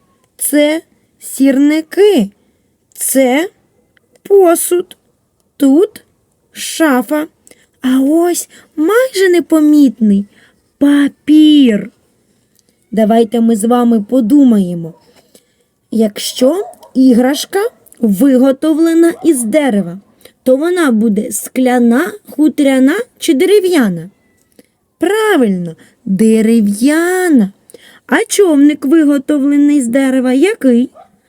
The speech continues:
Дерев'яний. Меблі виготовлені з дерева? Дерев'яні. Рама виготовлена з дерева?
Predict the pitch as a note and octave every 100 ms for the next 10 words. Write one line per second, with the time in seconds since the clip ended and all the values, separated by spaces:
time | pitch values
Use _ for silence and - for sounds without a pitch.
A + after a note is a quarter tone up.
0 | _ _ _ - G3+ F#3+ G#3 G3 C4+ E4+
1 | F4+ G4 E4+ D#4 D4 D4+ - _ _ _
2 | _ _ D#4+ F#4+ A#4 A4+ B3 A#3 B3+ C#4
3 | A#3+ A#3 B3+ B3 C4 C4+ D4 B3 E4+ C#4+
4 | G3+ F3 E3+ _ _ _ _ _ _ _
5 | _ _ _ _ _ _ _ _ _ -
6 | F3+ A#3+ A#3+ B3 B3+ B3 C4+ D#4 D#4+ D4+
7 | A#3 F#3 F3+ - _ _ _ _ - A#3
8 | A3+ G3+ A#3 E4 F4+ G4 D#4+ C4+ C4 B3
9 | B3 B3 C4 B3 G#3+ D4 A#3 F#3 E3